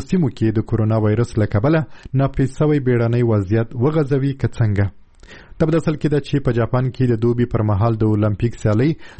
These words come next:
د جولای پر درویشتمه پیلېږي چې کم وخت ورته پاتې دی. د سپورټ د بېلابېلو رشتو څه باندې یولس زره لوبغاړي به په اولمپیک کې برخه واخلي. دغه سیالۍ تیر کال د کورونا وبا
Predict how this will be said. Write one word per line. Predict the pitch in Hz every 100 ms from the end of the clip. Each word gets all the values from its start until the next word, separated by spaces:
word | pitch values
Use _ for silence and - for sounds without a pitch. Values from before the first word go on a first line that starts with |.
| -
د | 127
جولای | 127 139 -
پر | 131 120
درویشتمه | 120 117 - 123 107
پیلېږي | 104 113 147 143 -
چې | 139 135 - - -
کم | 156 139
وخت | 120 -
ورته | 113 - 110 110
پاتې | 107 98 95
دی. | 110 110 - - -
د | 143
سپورټ | 151 - 156 147
د | 135
بېلابېلو | 139 135 127 131 123
رشتو | 113 - 127 -
څه | 117
باندې | 123 123 131 - - - 120
یولس | 120 156 147 107
زره | 110 104
لوبغاړي | 104 98 104 104 98
به | 101 104 -
په | 135
اولمپیک | 131 127 165 165
کې | - 139 127
برخه | 107 - 95
واخلي. | 95 - 107 107 - -
دغه | 107 107
سیالۍ | - 98 117 151 - - -
تیر | 165 165
کال | 156 143
د | 127
کورونا | 123 120 120 117
وبا | 113